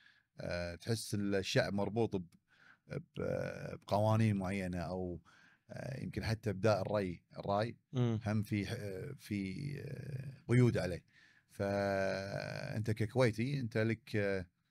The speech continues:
Speaker 1: لك مطلق الحرية، آه، لإبداء رأيك، وبنفس الوقت أنت لك حق، آه، لك، لك حق بثروات البلد هذه.
Speaker 2: مم.
Speaker 1: آه، وايد أمور صار فيها، آه، يمكن خلال العشر سنين والخمستاش سنة طافت شفنا أمور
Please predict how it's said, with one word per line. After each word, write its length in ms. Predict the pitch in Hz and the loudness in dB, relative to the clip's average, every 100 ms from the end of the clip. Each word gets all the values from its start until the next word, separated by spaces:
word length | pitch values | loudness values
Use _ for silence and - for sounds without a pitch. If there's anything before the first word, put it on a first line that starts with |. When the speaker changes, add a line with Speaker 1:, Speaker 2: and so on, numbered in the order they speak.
| _ _ | _ _
Speaker 1:
لك 160 | 98 101 | -4 0
مطلق 320 | 110 113 107 | 0 0 -2
الحرية، 720 | 101 - 104 113 110 107 104 - _ _ _ _ _ _ | -2 -2 -2 2 4 4 2 -2 _ _ _ _ _ _
آه، 360 | 95 98 92 92 | -6 -4 -4 -2
لإبداء 360 | 107 107 123 | 0 6 6
رأيك، 340 | 120 143 147 143 | 8 6 4 2
وبنفس 640 | 120 113 113 107 117 127 | 0 0 -2 -2 0 2
الوقت 300 | 120 127 127 | 4 4 4
أنت 180 | 117 110 | 0 2
لك 280 | 113 123 131 | 4 2 0
حق، 200 | - 135 139 | -2 -4 -4
آه، 420 | 123 101 107 104 | -8 -6 -4 -2
لك، 320 | 110 127 - - - _ | -2 -2 -4 -20 -20 _
لك 160 | 113 127 | 0 2
حق 160 | - 143 | 4 2
بثروات 600 | 117 - 113 117 120 107 | 2 0 2 4 4 6
البلد 340 | 107 107 87 | 6 4 2
هذه. 220 | 87 80 120 | -4 -4 2
Speaker 2:
مم. 200 | 117 104 - - - | 2 2 -6 -16 -4
Speaker 1:
آه، 800 | 98 98 98 98 98 95 95 98 | -2 0 0 0 0 0 -2 0
وايد 340 | 101 127 127 | 6 8 8
أمور 380 | 123 131 131 123 | 6 6 6 4
صار 240 | - 117 | 2 2
فيها، 520 | 113 120 113 117 110 107 - - _ _ - | 4 4 6 6 6 2 -12 -20 _ _ -6
آه، 140 | 110 | -4
يمكن 200 | 110 110 | 0 0
خلال 280 | 110 113 110 | 4 4 4
العشر 260 | 98 107 | 2 -2
سنين 260 | 104 87 110 | -4 0 0
والخمستاش 500 | 92 101 95 107 101 | 0 -4 -2 -4 -2
سنة 180 | 104 101 | -2 0
طافت 320 | 113 107 104 | 2 2 -2
شفنا 520 | - 107 110 107 101 - - - _ - | -4 -4 0 0 0 -6 -20 -20 _ -4
أمور 420 | 101 120 117 | 2 4 4